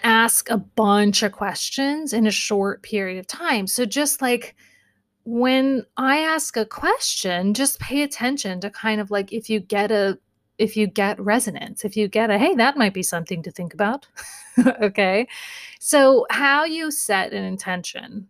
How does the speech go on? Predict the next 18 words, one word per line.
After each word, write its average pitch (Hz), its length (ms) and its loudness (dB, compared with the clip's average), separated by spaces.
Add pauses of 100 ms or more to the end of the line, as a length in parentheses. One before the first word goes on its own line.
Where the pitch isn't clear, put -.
(120)
for, 196 640 0
um, 185 560 -10 (300)
for 214 360 0 (100)
the 220 140 0
next 208 460 -2
period 196 280 0
of 175 80 -10
time, 160 360 -4
how 208 180 2
we're 240 140 2
gonna 247 160 0
set 214 240 0
our 208 100 2
intention 196 480 -2
today 185 340 -6
for 190 120 -12
twenty 247 360 0
twenty-one, 196 640 -4